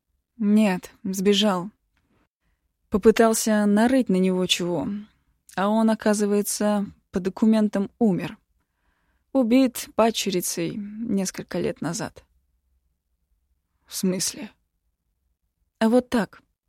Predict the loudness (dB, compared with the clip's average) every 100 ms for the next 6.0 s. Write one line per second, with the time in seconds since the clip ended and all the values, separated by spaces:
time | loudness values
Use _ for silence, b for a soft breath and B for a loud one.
0 | _ _ _ 6 6 6 -6 _ _ _
1 | _ _ _ _ -2 4 4 4 2 0
2 | 2 4 4 2 0 -6 -4 -4 -4 -6
3 | -6 -8 -8 -10 -12 -18 _ _ _ _
4 | _ _ _ _ _ _ _ _ _ _
5 | -8 -6 -6 -4 -4 -2 -4 -6 -8 -10